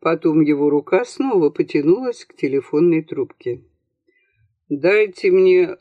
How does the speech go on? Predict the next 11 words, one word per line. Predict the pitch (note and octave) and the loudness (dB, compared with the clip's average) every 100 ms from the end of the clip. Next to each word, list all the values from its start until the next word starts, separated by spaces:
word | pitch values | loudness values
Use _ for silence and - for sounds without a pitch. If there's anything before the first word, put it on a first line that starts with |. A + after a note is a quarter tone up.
| _ | _
Лондон, | E3+ F#3 F3 C3+ C3 A2+ - - _ _ - | 2 4 2 0 -4 -4 -4 -8 _ _ -20
вне | C#3+ D3+ F3+ A3 | -6 0 2 0
всякой | - D#3 E3 F#3 - | -2 -4 -2 -2 -4
очереди. | - - - C3 A#2 - - _ _ _ | -6 -12 -12 -12 -12 -14 -16 _ _ _
Вызовите | G#3 A#3+ F#3+ F#3+ F3+ F3 E3+ | -4 0 2 4 2 0 -4
Скотланд-Ярд. | - E3+ D#3+ D#3+ D#3+ D#3 - D3+ B2+ A#2 - - _ | -2 -2 0 2 2 0 -2 -4 -4 -6 -16 -20 _
Попрошу | F#3 F3+ G3+ G3 G3+ | -2 0 0 0 -2
соединить | F#3+ F#3+ F#3 E3+ G3 A3+ - | 0 0 0 0 0 -2 -4
с | - | 0
инспектором | F#3 - - G#3 - F#3+ F#3+ - | 0 0 -2 -2 0 -2 -2 -2
Пайком. | - D3 C3 - D3 | -2 0 0 -2 -4